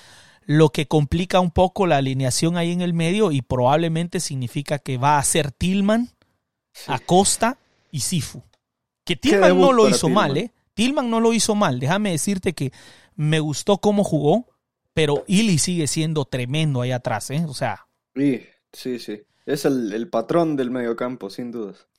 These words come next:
Speaker 1: Y adelante, Vela, Buanga y Opoku. Esa es la
Speaker 2: Sí.
Speaker 1: alineación inicial. En la
Speaker 2: Sí.
Speaker 1: portería, McCarthy.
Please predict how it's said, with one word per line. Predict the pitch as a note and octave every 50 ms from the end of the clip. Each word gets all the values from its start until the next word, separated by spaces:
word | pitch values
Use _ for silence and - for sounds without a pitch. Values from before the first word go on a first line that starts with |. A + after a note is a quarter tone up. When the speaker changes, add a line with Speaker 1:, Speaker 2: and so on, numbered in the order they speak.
| - - _ _ _ _ _ _ _ _ _
Speaker 1:
Y | - G#3+
adelante, | B3 C4+ C#4 C#4 C4 A#3 G#3 F3+ E3 - F3+ E3+ G3 A#3 - _ _ _ _ _ _ _ _ _ _ _ _ _ _ _ _ _ _ _ _ _ _ _ _
Vela, | D#3 C#3 B2 E3+ F#3 F3+ E3 D#3 F3 A3 A3+ _ _ _
Buanga | - C#3 C3 C#3 D3 C#3+ D3 D3 D3+ C#3+ C#3+ C#3+ C#3+ C#3+ - _ _ _ _
y | C3+ C3+ B2+ B2 B2 A#2+ A#2 A#2 A#2 A#2 A#2 A#2 A2 _ _ _ _ _ _ _ _ _ _ _
Opoku. | - C#3 - - C#3+ - - - _ _ _ _ _ _ _ _ _ _ _ _ _ _ _ _ _ _ _ _
Esa | - D3+ C#3+ - F#3
es | E3
la | D#3 C#3+
Speaker 2:
Sí. | B2+
Speaker 1:
alineación | B2 A#2+ A#2+ A2+ - - C3+ C3+
inicial. | B2+ B2+ B2 B2 - - A#2+ A#2+ - _ _ _ _ _ - - - _ -
En | D#3 E3 E3+
la | E3
Speaker 2:
Sí. | D#3+ -
Speaker 1:
portería, | F3 E3+ - - - E3 E3+ G#3 A3+ A3+ G#3
McCarthy. | E3+ D3 - - E3+ E3 D3 - - A2+ -